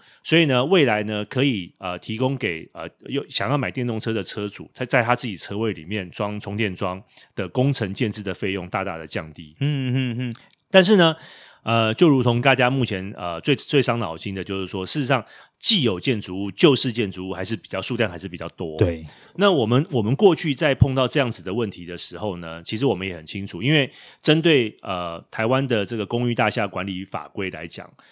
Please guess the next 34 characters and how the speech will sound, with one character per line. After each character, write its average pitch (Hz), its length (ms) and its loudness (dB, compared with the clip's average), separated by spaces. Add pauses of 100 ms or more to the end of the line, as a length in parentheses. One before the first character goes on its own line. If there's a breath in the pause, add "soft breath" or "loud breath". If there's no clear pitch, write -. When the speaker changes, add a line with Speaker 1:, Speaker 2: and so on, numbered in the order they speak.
(120 soft breath)
Speaker 1:
事 - 180 0
实 143 60 4
上 143 200 4
其 - 140 -6
实 98 140 -6
管 107 200 -4
委 92 140 -6
会 107 180 -2
有 85 100 -6
绝 92 200 -8
对 113 120 -2
的 92 120 -6
权 87 340 -8
利， 98 280 -6
它 110 140 -4
可 107 120 -2
以 90 60 -4
同 92 260 -8
意 117 140 0
你 85 340 -8 (120)
或 110 300 0 (160)
不 165 80 0
同 104 240 -4
意 117 80 -2
你 82 140 -8
装 98 340 -6 (160)
充 101 160 -8
电 95 180 -6
桩， 82 300 -14
好， 87 140 -14
因 123 100 -4
为 131 60 0
它 127 140 0
是， 127 260 0